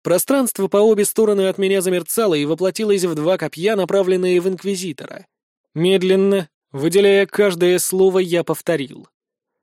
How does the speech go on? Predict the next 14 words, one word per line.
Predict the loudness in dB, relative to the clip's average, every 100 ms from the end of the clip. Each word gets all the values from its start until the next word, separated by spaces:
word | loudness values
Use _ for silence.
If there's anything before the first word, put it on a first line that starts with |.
| _
«Я | -20 -14 -6 -4 -2 -4 -8 _ _ _ _ _ _
выполнил | -20 -18 -4 -2 -2 -2 -2 -2 -8 -12 -14 -20 _ _ _ _ _
приказ. | -6 -6 -8 -4 -2 -2 -4 -8 -10 _ _ _ _ _ _ _
Волна | -10 -4 -2 -2 -2 0 0 0 -4 _ _ _ _ _ -6
остановлена». | -4 -4 0 2 4 4 2 -2 -10 -12 -16 -20 _ _ _ _ _ _ _ _ _ _
Неуловимым | 0 2 4 4 4 4 4
движением | 2 2 2 2 0 2
Инквизитор | 0 2 0 0 0 0
отлетел | 0 -2 0 0
от | 0
меня | 0 0 0
на | 0
несколько | 0 -2 -2 0
метров, | 0 -2 -6 -14